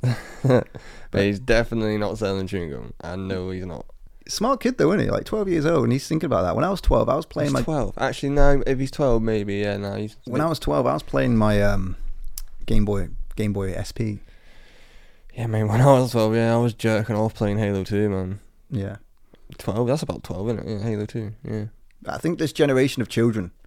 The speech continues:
Speaker 2: are very industrious. Like, we've kinda got this new wave of entrepreneurs coming our way. It all ties back to the
Speaker 1: It literally is now. This, this whole generation is literally, if you, like, I was on TikTok 'cause I, I upload sporadically just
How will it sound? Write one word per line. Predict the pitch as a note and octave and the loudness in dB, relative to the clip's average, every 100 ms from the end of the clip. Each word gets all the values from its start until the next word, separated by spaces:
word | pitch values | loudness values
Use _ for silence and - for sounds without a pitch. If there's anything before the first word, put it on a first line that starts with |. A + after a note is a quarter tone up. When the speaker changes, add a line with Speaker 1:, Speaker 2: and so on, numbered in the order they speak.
| - - | -14 -6
Speaker 2:
are | G#2 | 0
very | A2+ A#2 G#2+ | 2 4 2
industrious. | F#2+ G#2+ A2 - E2+ - | 2 0 -2 -6 -8 -8
Like, | G#2 - | -10 -8
we've | G#2+ | -8
kinda | - B2+ A#2 | -4 -2 0
got | A2+ | -2
this | A2 G2+ - | -2 -6 -4
new | A2 A#2 A2 | 2 4 4
wave | A2 A2 G2 | 4 2 0
of | G#2 | -2
entrepreneurs | G#2 - G2+ G#2 G2+ | -2 0 0 0 0
coming | G#2 G2 | -2 -2
our | G2 | -2
way. | G2+ G2 G2 - | -2 -4 -6 -12
It | - - | -12 -4
all | A2+ | -2
ties | A2 G#2+ G2+ | 0 -2 -2
back | G#2+ G#2+ - | -2 -6 -6
to | G2 | -6
the | G2 G2 - - | -6 -8 -12 -4
Speaker 1:
It | C#3+ | 0
literally | C#3+ F3+ - E3 C#3 | 2 0 0 2 4
is | D3 E3 B2 | 4 4 -2
now. | - - | -8 -6
This, | A2 C3+ - | -6 -6 -6
this | - C3+ | -4 -2
whole | C#3 C3+ | 0 0
generation | C3+ B2+ A#2+ A#2+ B2 - G2 | 0 0 2 2 0 -4 -6
is | B2 | -4
literally, | - G#2+ G#2+ | -4 -2 -2
if | |
you, | A2+ - - - | -2 -4 -8 -4
like, | G#2+ G#2 | -2 2
I | |
was | C3 A#2+ | 2 0
on | A#2 | -2
TikTok | - - - - | -4 -6 -6 -8
'cause | - - | -10 -8
I, | D2+ - | -6 -4
I | - | 0
upload | B2 A#2 A#2 A2 | 2 2 0 -2
sporadically | - G#2+ G#2+ G2 - F2+ | -2 -2 0 -2 -6 -10
just | - - | -10 -12